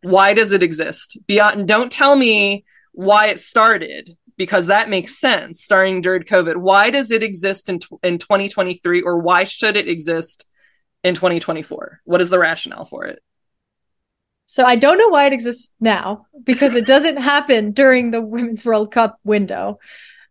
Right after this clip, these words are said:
Speaker 2: Um, I mean, next year, right, the Olympics, I, the, but the year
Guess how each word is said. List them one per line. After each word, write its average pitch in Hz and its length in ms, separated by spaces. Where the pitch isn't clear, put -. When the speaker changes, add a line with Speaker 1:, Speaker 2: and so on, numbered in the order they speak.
Speaker 2:
Um, 220 460
I 285 100
mean, 302 180
next 302 260
year, 311 160
right, 262 220
the 254 100
Olympics, 254 840
I, 226 220
the, 214 560
but 226 200
the 233 80
year 240 280